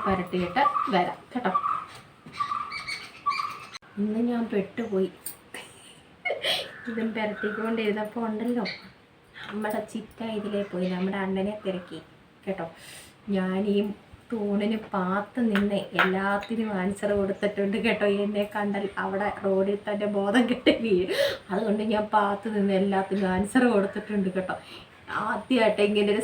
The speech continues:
സംഭവം ഉണ്ടായി, അതും ഈ ഒരു ഇതിൽ എന്നെ ആദ്യമായിട്ട് കാണും കേട്ടോ. എന്തൊരു നാണക്കേടായിപ്പോയി. കഴുകി മാറ്റത്തില്ലെന്ന് പറഞ്ഞത് ആര് കണ്ടാലും കഴുകി മാറ്റത്തില്ല. എന്തായാലും ഞാനിത് തുടങ്ങിയതാണ്, പതിനഞ്ച്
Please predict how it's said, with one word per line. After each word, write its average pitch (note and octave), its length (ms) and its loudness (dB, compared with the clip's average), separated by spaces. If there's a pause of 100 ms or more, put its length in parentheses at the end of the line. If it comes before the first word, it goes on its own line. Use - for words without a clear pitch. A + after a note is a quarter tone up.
(100)
സംഭവം A3 400 2
ഉണ്ടായി, G#3 260 2 (240)
അതും G#3 220 2 (220)
ഈ A#3 40 0 (160)
ഒരു B3+ 200 4
ഇതിൽ G#3+ 200 -2 (260)
എന്നെ G#3+ 200 -2 (120)
ആദ്യമായിട്ട് G#3+ 540 0 (100)
കാണും G3 300 -2
കേട്ടോ. G#3 180 -6 (1300)
എന്തൊരു D#4+ 400 0
നാണക്കേടായിപ്പോയി. E4+ 1040 -4 (960)
കഴുകി A#3 380 6 (100)
മാറ്റത്തില്ലെന്ന് B3+ 600 6
പറഞ്ഞത് A3+ 340 0 (140)
ആര് G3+ 220 2
കണ്ടാലും A3 340 0
കഴുകി G3 280 0
മാറ്റത്തില്ല. F#3+ 440 -4
എന്തായാലും G3 480 2
ഞാനിത് F#3+ 280 0 (120)
തുടങ്ങിയതാണ്, F3+ 600 -2 (460)
പതിനഞ്ച് G3 480 2